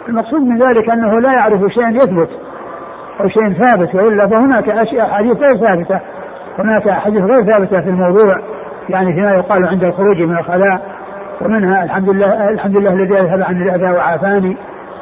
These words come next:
وغير ذلك من الأحاديث التي وردت، ولكنه يقصد بقوله: "لا نعرف"، أي مما ثبت ومما يعني يحتج به. أما، آه، الأحاديث الأخرى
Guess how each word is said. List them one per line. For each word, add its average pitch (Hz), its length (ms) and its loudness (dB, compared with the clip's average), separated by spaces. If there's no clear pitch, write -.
وغير 233 400 4
ذلك 196 180 0
من 190 100 0
الأحاديث 185 360 0
التي 175 160 0
وردت، 226 340 2
ولكنه 220 520 2
يقصد 214 440 0
بقوله: 202 580 2
"لا 196 160 2
نعرف"، 220 340 2
أي 254 180 2
مما 240 280 2
ثبت 190 300 2
ومما 196 680 2
يعني 180 400 0
يحتج 196 500 2
به. 160 280 2
أما، 233 420 2
آه، 208 360 2
الأحاديث 196 600 0
الأخرى 202 520 2